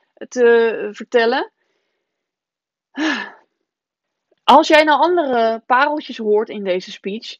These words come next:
laat het me dan even weten. Zet het in de comments. Laten we hier dan samen nog, eh, een analyse op loslaten. En wil jij de speech van je leven geven? Je hoeft niet eens op een podium, hè? Je kan ook in dit soort situaties van jezelf laten horen.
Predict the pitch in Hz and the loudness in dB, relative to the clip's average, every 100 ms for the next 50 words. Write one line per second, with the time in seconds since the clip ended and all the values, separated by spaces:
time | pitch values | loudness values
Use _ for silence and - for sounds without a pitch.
0 | _ - 240 277 254 233 196 220 208 208 | _ -2 0 0 -4 -4 -4 -4 -2 0
1 | 233 233 180 170 _ - 233 214 214 190 | 0 -2 -6 -8 _ -6 -4 -4 -6 -2
2 | 254 262 269 415 - - _ _ - 208 | 0 0 0 -4 -8 -14 _ _ -4 -4
3 | - 208 196 190 190 214 233 233 220 214 | 0 0 2 0 -2 -2 0 -2 -4 -4
4 | 220 202 202 196 _ _ _ 196 196 196 | -2 0 0 -4 _ _ _ -4 -2 0
5 | 196 214 208 202 196 196 202 190 165 - | 0 0 0 -2 0 -2 -2 -4 -4 -4
6 | 196 226 _ _ - 220 220 247 240 208 | -6 -8 _ _ -4 0 4 4 4 4
7 | 202 240 254 302 269 - _ - 233 - | 6 6 8 6 4 0 _ -8 -6 -6
8 | _ 359 285 - 254 233 226 226 220 208 | _ 2 2 2 -2 0 2 4 2 -4
9 | 202 190 185 180 180 _ - 269 392 370 | -4 -2 -2 -4 -8 _ 2 4 6 6
10 | 370 359 311 294 294 285 226 196 247 254 | 4 4 0 2 4 4 0 -4 -6 -8
11 | - 240 240 226 226 240 - 226 220 208 | -4 -2 -4 -4 -8 -8 -10 -10 -10 -6
12 | 202 196 - 190 - _ - 202 196 185 | -6 -6 -8 -10 -12 _ -6 -4 -2 -2
13 | 185 180 180 175 175 165 165 | -2 -6 -8 -4 -4 -4 -6